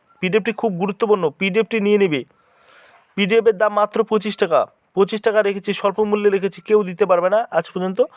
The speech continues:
পিডিএফটি নিয়ে নেবে, অবশ্যই ডেসক্রিপশনে লিংক থাকবে ইস্টামোজোর, সেই ইস্টামোজোর লিঙ্কে ক্লিক করে তোমরা নিয়ে নেবে, ঠিক আছে? আর পিডিএফটি নিয়ে তোমরা অবশ্যই,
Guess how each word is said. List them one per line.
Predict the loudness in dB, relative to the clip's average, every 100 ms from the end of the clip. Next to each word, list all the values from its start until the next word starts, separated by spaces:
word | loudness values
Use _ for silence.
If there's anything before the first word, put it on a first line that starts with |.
| -20 -20 _ _ -6
পিডিএফটি | 0 0 0 -6 -6 -10 _ _ -20 -20 -20 -20 -2
নিয়ে | 2 2
নেবে, | 4 2
অবশ্যই | 2 0 2 2
ডেসক্রিপশনে | 2 0 -2 -2 -2
লিংক | -2 0
থাকবে | 0 0
ইস্টামোজোর, | -2 0 0 0 -4 -8
সেই | -6 -6
ইস্টামোজোর | -2 -2 0 -2
লিঙ্কে | -2 -4 -4
ক্লিক | -2 -2
করে | 0 0
তোমরা | 0 0 0
নিয়ে | 0 -4
নেবে, | -6
ঠিক | -4 -4
আছে? | -4 -10 -12 _ _ _ _ _ -20 -20 -20 _ _ _ _ _ -14 -14 -14 _ _ _ _ _ _ _ _ _ _ -12
আর | -10
পিডিএফটি | -4 -2 0 -2 -2
নিয়ে | 0 4 2
তোমরা | 2 2 2
অবশ্যই, | 2 0 -2 -2 -2